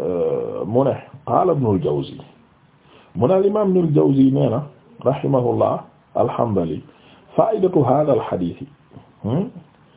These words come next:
njëriñu hadiis bi mooy annahu yajuuzu, hmm, an yatawahhama anna al adhaana lis salaati yamna'u an yaf'ala siwa, siwa as-salaa. Mu ne al imaam Ibnul Jawzi imaam Ibn Jawzi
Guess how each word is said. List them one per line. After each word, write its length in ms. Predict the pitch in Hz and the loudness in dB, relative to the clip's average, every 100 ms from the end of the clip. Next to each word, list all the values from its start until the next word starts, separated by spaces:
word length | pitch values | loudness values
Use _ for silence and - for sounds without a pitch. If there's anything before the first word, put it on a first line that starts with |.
| _ 92 | _ -2
njëriñu 380 | 131 226 220 | 0 2 0
hadiis 360 | 180 165 165 131 | 0 0 2 0
bi 140 | 135 175 | 2 2
mooy 180 | 151 139 | 2 2
annahu 460 | 160 160 139 120 | 2 2 2 2
yajuuzu, 580 | 113 147 165 165 127 - - _ _ _ _ _ - | 4 2 2 0 0 -2 -6 _ _ _ _ _ -6
hmm, 240 | 107 143 185 - - - _ - | -2 0 -2 -8 -20 -20 _ -6
an 180 | - 147 | -2 2
yatawahhama 680 | 185 180 175 170 113 165 135 | 2 4 2 2 0 0 2
anna 200 | 143 156 | 2 0
al 100 | 151 | 0
adhaana 520 | 120 110 127 143 110 - - _ - | 0 2 2 2 -2 -6 -14 _ 0
lis 180 | 135 139 | 0 0
salaati 460 | 131 123 120 - - - - | 0 2 0 -2 -6 -10 -8
yamna'u 500 | 98 120 151 147 131 | 0 2 2 2 2
an 120 | 131 120 | 0 2
yaf'ala 420 | 123 - 110 107 - - | 0 0 0 0 -2 -2
siwa, 540 | 113 156 156 143 - - - | 2 4 6 4 2 -4 -2
siwa 220 | 139 127 | 0 0
as-salaa. 420 | - - 82 69 - - - - _ _ _ - - | -2 -4 -2 -2 -8 -20 -20 -20 _ _ _ -20 -12
Mu 140 | 92 151 | 0 0
ne 60 | |
al 220 | 202 190 185 | 2 0 0
imaam 220 | 190 180 | 0 -2
Ibnul 240 | 160 143 120 | 0 0 2
Jawzi 340 | 131 113 98 165 - - - - - - _ _ - - 131 | 2 0 -6 -8 -12 -20 -20 -20 -20 -20 _ _ -16 -8 0
imaam 300 | 165 175 175 | 2 4 2
Ibn 220 | 160 147 | 2 2
Jawzi 340 | 131 135 98 | 4 2 0